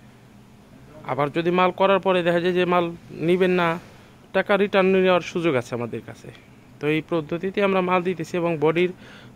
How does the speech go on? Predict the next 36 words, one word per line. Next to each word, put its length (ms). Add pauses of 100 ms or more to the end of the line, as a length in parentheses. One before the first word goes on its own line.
জয়েন্ট 320
টয়েন্ট 220
বা 120
ভালো 260
সাউন্ড 360
না 120
আসলে 280
এই 40
গ্যারান্টি 420
আমাদের 300
কাছে 240
সবসময় 400
পাবেন। 320 (460)
এবং 200
মাল 260
নেওয়ার 220
পরে 260
যদি 380
কেউ 120
দেখেন 280
যে 100
না, 100
মালের 260
ভালো 280
রেজাল্ট 380
নাই, 180 (500)
মাল 180
রিটার্ন 320
দিতে 220
পারবেন, 280 (200)
এই 140
অপশন 300
আছে 220
আমাদের 280
কাছে 240
সবসময়ই। 600